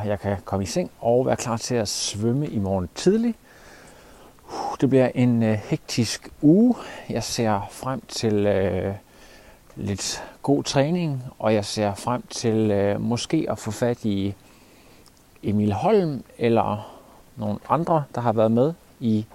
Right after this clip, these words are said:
Hamburg i weekenden, og få lidt reaktioner derfra. Ellers så, øh, ser jeg frem til at komme en tur til København og tale lidt med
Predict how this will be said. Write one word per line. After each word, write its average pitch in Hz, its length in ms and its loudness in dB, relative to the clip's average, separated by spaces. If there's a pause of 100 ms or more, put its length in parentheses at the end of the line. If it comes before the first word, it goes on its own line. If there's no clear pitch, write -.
(460)
Hamburg 156 440 2
i - 20 4
weekenden, 135 360 4
og 113 80 -2
få 131 100 0
lidt 127 120 2
reaktioner 120 320 0
derfra. 135 440 0
Ellers 139 180 0
så, - 180 -2
øh, 117 340 2
ser - 180 -4
jeg 113 120 0
frem 127 200 -6
til - 140 -4
at 110 140 0
komme 107 320 -2
en 107 80 -4
tur 135 200 0
til 104 340 -2 (1000)
København 208 520 0 (640)
og 107 240 2 (540)
tale 123 260 2
lidt 123 340 -2
med 98 420 2